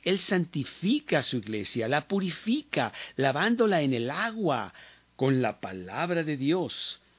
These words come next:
Y se la presenta a sí mismo para tenerla gloriosa, para que no tenga ninguna mancha.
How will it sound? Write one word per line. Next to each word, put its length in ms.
Y 80
se 100
la 140
presenta 500
a 40
sí 180
mismo 520
para 240
tenerla 400
gloriosa, 960
para 180
que 100
no 140
tenga 280
ninguna 640
mancha. 880